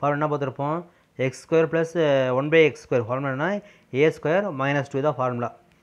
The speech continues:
இப்போ ஏ ஸ்கொயருங்கிறது அது, இதுதான் ஏங்கிறது, இதுதான் ஏ, நாலு தான் ஏ. ஏ ஸ்கொயருங்கிறது நாலு ஸ்கொயரு மைனஸ் டூ. நாலுங்க ஏ ஸ்கொயர், அந்த பதினாறுல, பதினாறு மைனஸ் ரெண்டு போட்டா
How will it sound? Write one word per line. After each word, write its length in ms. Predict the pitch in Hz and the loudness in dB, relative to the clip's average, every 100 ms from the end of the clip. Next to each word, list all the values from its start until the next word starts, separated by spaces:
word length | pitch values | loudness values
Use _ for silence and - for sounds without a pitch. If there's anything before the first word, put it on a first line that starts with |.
| _ - | _ -12
இப்போ 160 | - | 0
ஏ 100 | 151 | 4
ஸ்கொயருங்கிறது 540 | 170 - 165 151 147 156 | 4 2 0 0 0 0
அது, 380 | 147 156 170 175 _ _ | 2 0 0 -6 _ _
இதுதான் 260 | - 135 160 | -4 0 0
ஏங்கிறது, 420 | 147 135 151 147 | 0 0 0 0
இதுதான் 240 | 151 143 147 | -2 -2 -2
ஏ, 240 | 127 127 | -4 -4
நாலு 260 | 131 139 147 | -2 0 2
தான் 80 | 156 | 0
ஏ. 360 | 131 135 113 _ _ - | -2 -4 -6 _ _ -2
ஏ 120 | 147 | 2
ஸ்கொயருங்கிறது 400 | 160 - 147 156 | 2 0 -2 -2
நாலு 240 | 170 151 151 - | 0 0 0 -2
ஸ்கொயரு 420 | 139 143 190 196 _ - | -2 -2 -4 -8 _ -8
மைனஸ் 300 | 139 147 131 | -4 -4 -4
டூ. 140 | 139 131 | -8 -6
நாலுங்க 280 | 139 151 165 | -4 -2 -2
ஏ 180 | 165 | 0
ஸ்கொயர், 260 | 170 165 160 | -2 -2 -4
அந்த 80 | 143 | -4
பதினாறுல, 600 | 127 147 143 135 139 123 - _ - | -2 -2 -2 -2 -4 -4 -8 _ -2
பதினாறு 380 | 139 151 160 143 | 2 4 2 0
மைனஸ் 140 | 143 | -4
ரெண்டு 200 | 135 139 | -4 -4
போட்டா 320 | 131 165 190 | -4 -4 -6